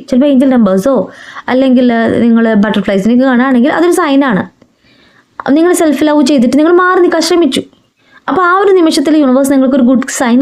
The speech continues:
കാണിച്ചു തന്നു വിചാരിക്കൂ. അതിനാണ് യൂണിവേഴ്സ് ഇവിടെ പറയുന്നത്. ഓക്കെ, നിങ്ങൾ മാറി നിൽക്കാൻ ശ്രമിച്ചു, അപ്പോഴും നിങ്ങളിലേക്ക് അവരെക്കുറിച്ചുള്ള ചിന്തകളാണ്, ഓർമ്മകളാണ് വന്നിട്ടുള്ളത്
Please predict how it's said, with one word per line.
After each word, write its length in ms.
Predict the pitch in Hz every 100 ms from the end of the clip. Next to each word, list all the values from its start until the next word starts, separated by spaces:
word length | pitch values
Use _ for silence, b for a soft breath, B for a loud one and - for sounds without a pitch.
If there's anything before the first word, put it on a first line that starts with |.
| 254
കാണിച്ചു 300 | 240 247 302
തന്നു 200 | 285 254 254
വിചാരിക്കൂ. 360 | 196 170 - - - _ _ _ b b b b b -
അതിനാണ് 300 | 240 294 349 359
യൂണിവേഴ്സ് 280 | 320 302 311
ഇവിടെ 120 | 285 247
പറയുന്നത്. 400 | 190 190 190 - _ _ _ _ _ _ _ _ _ _ _ _ _ _ - -
ഓക്കെ, 160 | 254 247 190
നിങ്ങൾ 160 | 196 220 254
മാറി 200 | 185 220
നിൽക്കാൻ 200 | 254 311 302
ശ്രമിച്ചു, 320 | 285 262 339 480 B B B 226
അപ്പോഴും 260 | 247 285 311
നിങ്ങളിലേക്ക് 400 | 294 294 294 320
അവരെക്കുറിച്ചുള്ള 480 | 294 294 285 277 285 302
ചിന്തകളാണ്, 460 | 277 262 269 262 262
ഓർമ്മകളാണ് 440 | 240 233 240 247 262
വന്നിട്ടുള്ളത് 540 | 254 202 190 185 180